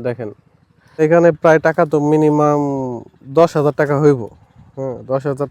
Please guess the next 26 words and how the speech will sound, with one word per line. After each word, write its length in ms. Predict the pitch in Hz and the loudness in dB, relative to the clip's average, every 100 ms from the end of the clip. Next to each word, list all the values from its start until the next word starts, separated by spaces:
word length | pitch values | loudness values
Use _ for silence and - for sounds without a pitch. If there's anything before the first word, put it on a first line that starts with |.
| 143 | -4
টাকা 200 | 139 143 135 - _ _ _ - | 0 0 -2 -6 _ _ _ -8
কত 100 | 147 151 | -2 2
সহজে 260 | 160 143 139 | 4 2 2
পাই 100 | 135 131 | 2 0
গেলাম। 180 | 110 - _ _ _ - _ - | -2 -8 _ _ _ -20 _ -16
<laughs> 1000 | - 143 - _ - 226 233 233 165 - | -8 -8 -10 _ -18 -16 -14 -16 -18 -6
কি 80 | 143 | 2
মনে 140 | 156 156 | 4 4
হয় 120 | 135 127 | 4 2
ভাই, 100 | 131 - | -2 -2
টাকা 140 | 139 151 151 | -2 0 0
এত 80 | 151 170 | -2 0
সহজেই 320 | 156 139 135 151 | 2 2 2 4
পাওয়া 160 | 143 135 | 4 2
যায়? 180 | 117 110 | -4 -4
আর 80 | 131 147 | -4 0
মানুষ 180 | 151 147 156 | 0 0 -4
এত 80 | 147 135 | -4 0
পাগল 280 | 160 160 151 113 _ - - - - _ - | 2 2 2 -2 _ -20 -20 -20 -20 _ -6
যে 80 | 131 135 139 | -2 0 2
এরকম 280 | 143 143 143 139 | 0 0 0 0
একটা 180 | 143 135 127 120 | 2 2 0 0
গাছের 260 | 143 151 131 | 0 0 0
নিচে, 160 | 131 139 | 0 0
জঙ্গলের 380 | 135 143 151 151 143 | 0 2 2 2 0
মধ্যে, 260 | 120 117 | -2 -4